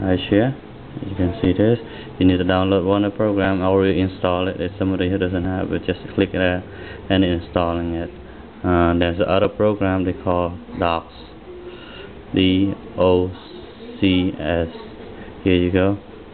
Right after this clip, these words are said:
This is from, uh, source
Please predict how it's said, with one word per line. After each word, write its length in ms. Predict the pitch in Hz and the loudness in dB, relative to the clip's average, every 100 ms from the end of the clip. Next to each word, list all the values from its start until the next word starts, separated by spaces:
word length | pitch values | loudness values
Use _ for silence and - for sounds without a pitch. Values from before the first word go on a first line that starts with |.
| - - - - | -20 -20 -8 0
This 140 | 92 | 2
is 180 | 92 90 - | 2 0 0
from, 240 | 87 87 | 0 2
uh, 380 | 87 85 85 82 - - - - - - - - - - - - - - | 2 2 0 -2 -6 -16 -16 -16 -16 -16 -14 -14 -14 -14 -14 -14 -12 2
source 220 | 98 92 | 2 2